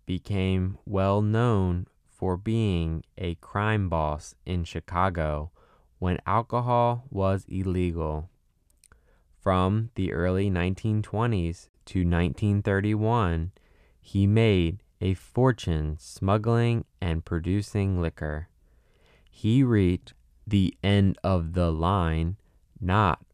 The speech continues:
from those activities, but from trying to avoid paying taxes. His career was over when the government finally convicted him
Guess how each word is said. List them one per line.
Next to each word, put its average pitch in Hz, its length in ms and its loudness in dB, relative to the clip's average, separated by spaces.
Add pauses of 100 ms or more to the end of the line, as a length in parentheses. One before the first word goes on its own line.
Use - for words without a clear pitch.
(120)
from 78 360 -2
those 113 380 2
activities, 78 960 -6 (540)
but 95 320 4 (300)
from 80 340 -2
trying 107 540 0
to 80 300 -4
avoid 98 540 0 (260)
paying 98 420 0
taxes. 80 840 -6 (1000)
His 85 220 0
career 107 800 4 (100)
was 90 280 0 (160)
over 87 580 2 (220)
when 82 220 0
the 76 120 0
government 95 640 2 (240)
finally 98 720 2 (260)
convicted 95 600 0
him 76 400 -2